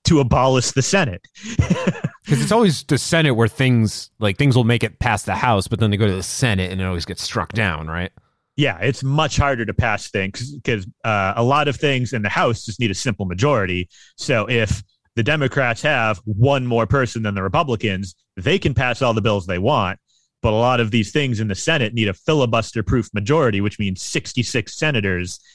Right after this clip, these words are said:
Speaker 1: have to agree on it. And good fucking luck in this day and age getting sixty-six senators to agree on anything.
Speaker 2: Yeah, it's really sad when something like, uh, women's rights, uh,
Speaker 1: Mm-hmm.
Speaker 2: abortion, uh,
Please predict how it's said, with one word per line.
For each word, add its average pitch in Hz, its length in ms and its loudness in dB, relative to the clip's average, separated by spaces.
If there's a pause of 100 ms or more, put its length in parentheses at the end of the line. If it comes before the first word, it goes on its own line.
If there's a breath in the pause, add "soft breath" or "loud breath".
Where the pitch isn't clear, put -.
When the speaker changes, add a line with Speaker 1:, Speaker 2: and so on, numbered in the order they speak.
(160 soft breath)
Speaker 1:
have 127 180 -2
to 113 140 2
agree 131 300 2
on 95 200 2
it. 92 200 -2 (220 soft breath)
And 127 180 0
good 143 220 2
fucking 135 380 -2
luck 117 460 0 (240 soft breath)
in 117 120 -2
this 139 180 0
day 110 180 2
and 101 100 0
age 95 300 0
getting 104 200 0
sixty-six 113 600 -4
senators 107 420 0
to 110 120 0
agree 101 240 0
on 98 140 0
anything. 107 400 -2 (500 soft breath)
Speaker 2:
Yeah, 82 220 -4 (140)
it's - 140 -10
really 110 180 4
sad 87 380 0
when 82 200 -2
something 87 380 -2
like, 80 380 -2 (480 loud breath)
uh, 85 260 0
women's 104 440 2
rights, 92 600 0 (460)
uh, 90 300 -2
Speaker 1:
Mm-hmm. 90 80 -4
Speaker 2:
abortion, 95 680 0 (400 soft breath)
uh, 82 460 0